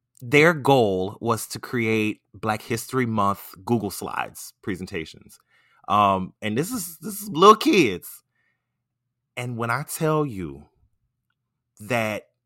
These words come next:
these kids sat quiet, and they were virtual, sat quietly, listened to me.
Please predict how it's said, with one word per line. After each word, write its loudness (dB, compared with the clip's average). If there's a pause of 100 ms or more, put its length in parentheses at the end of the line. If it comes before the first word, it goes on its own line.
(160)
these -6
kids -6 (680)
sat -6 (120)
quiet, 0
and -4
they -2
were 4
virtual, -2 (360)
sat -8
quietly, 2 (200)
listened -2
to -2
me. -2